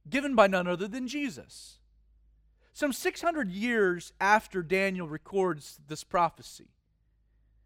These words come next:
Matthew twenty-four opens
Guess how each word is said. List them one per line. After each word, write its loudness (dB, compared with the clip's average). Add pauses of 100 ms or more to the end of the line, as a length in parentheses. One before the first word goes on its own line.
(280)
Matthew 2
twenty-four -2
opens 0